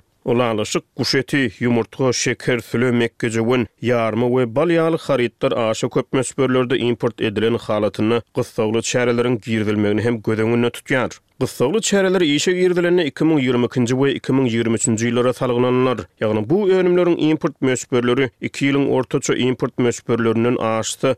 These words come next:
tarifler gaýtadan güýje girdiler diýip beýanatda aýdylýar. We Ukrain ununyň importy aşa ýokarlanan halatyny komissiýanyň herekete geçmäge berk ygrarlydygy bellenýär.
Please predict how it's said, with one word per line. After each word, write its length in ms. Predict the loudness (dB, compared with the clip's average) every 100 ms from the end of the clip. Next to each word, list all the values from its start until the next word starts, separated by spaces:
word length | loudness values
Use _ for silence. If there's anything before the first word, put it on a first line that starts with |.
| _
tarifler 540 | -2 -2 0 -2 -2 -2
gaýtadan 580 | 0 -2 0 0 0
güýje 320 | 0 -2 0 -2
girdiler 480 | 0 0 0 0
diýip 240 | 0 -4 -4
beýanatda 500 | -2 0 0 -2 -2
aýdylýar. 400 | -2 0 0 0 -2 -2
We 100 | -2
Ukrain 520 | -2 -4 -2 0 0
ununyň 440 | 2 2 2 0
importy 460 | 0 -2 -2 -4 -2
aşa 320 | 0 0 0
ýokarlanan 580 | 0 0 0 0 0 0
halatyny 560 | -2 -2 -2 0 0 -2 _
komissiýanyň 720 | -2 0 0 -2 -2 0 0
herekete 580 | -2 -2 -2 0 -2 -2
geçmäge 720 | -2 -2 -2 -2 0 0 -2
berk 240 | 0 -2 0
ygrarlydygy 720 | 0 2 0 0 -2 0 0
bellenýär. 560 | 0 2 2 0 -2